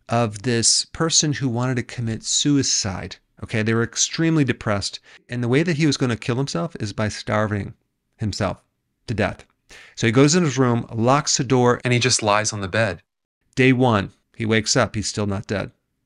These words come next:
Day two, he wakes up, he's still not dead.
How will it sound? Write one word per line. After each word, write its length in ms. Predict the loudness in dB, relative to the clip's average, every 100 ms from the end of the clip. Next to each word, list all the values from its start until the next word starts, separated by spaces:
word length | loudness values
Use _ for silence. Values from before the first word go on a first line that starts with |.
| _ _ -6
Day 160 | -2 -2
two, 340 | 2 2 2 _ _ _ _ _ _ _ _ _
he 140 | -4
wakes 300 | -2 -2 0
up, 280 | -2 -2 _ _ _ _ _ _ _ _ _ -12
he's 160 | -8
still 180 | -6 -4
not 220 | -6 -4
dead. 240 | -2 -2